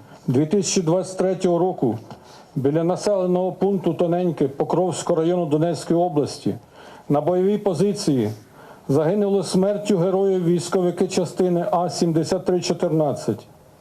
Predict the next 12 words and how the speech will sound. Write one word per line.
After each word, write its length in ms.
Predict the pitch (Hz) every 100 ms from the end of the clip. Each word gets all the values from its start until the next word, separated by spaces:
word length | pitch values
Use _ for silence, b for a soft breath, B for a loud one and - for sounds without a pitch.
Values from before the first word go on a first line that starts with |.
| - B B B B B -
бойовий 480 | 147 165 175 190
медик 460 | 180 185 185 151 -
стрілецького 680 | - 156 165 185 - 180 175
взводу, 500 | 131 160 165 120 113 B B B B
головний 500 | 135 165 180 190 190
сержант 640 | - 170 151 170 147 -
Анатолій 560 | 185 151 147 160 143 120
Карбан 500 | 165 151 127 104 98 - - B B B B B B
та 120 | - 165
командир 580 | 202 196 190 175 196
стрілецького 680 | 190 190 180 196 190 - 190
відділення, 680 | 175 160 165 175 147 131